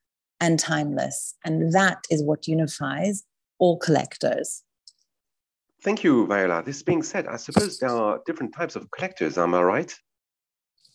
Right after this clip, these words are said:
Speaker 1: Well, there are many types of collectors, absolutely. And the art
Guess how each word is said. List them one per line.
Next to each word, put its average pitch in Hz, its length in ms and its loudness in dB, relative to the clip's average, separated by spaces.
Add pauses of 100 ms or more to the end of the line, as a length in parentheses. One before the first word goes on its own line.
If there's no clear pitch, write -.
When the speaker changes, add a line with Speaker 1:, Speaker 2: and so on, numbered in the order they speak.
(800)
Speaker 1:
Well, 180 120 2
there 196 160 6
are 196 40 6
many 196 300 6
types 160 380 -4
of 151 120 -8
collectors, 147 540 -2
absolutely. 151 720 0
And 147 200 2
the 160 100 0
art 160 200 0